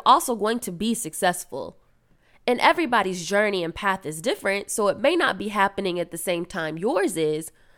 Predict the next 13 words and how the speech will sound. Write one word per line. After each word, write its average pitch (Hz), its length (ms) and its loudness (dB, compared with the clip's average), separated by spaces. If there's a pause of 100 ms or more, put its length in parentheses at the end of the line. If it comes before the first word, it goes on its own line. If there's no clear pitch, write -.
(260)
but 180 220 4
it's 185 220 4
bound 262 500 4
to 202 80 -2
happen, 170 400 0
and 190 220 -4
you 185 100 -6
believe 185 420 -4
and 175 160 -6
you 170 60 -10
trust - 380 -6
in 139 120 -12
that. - 220 -12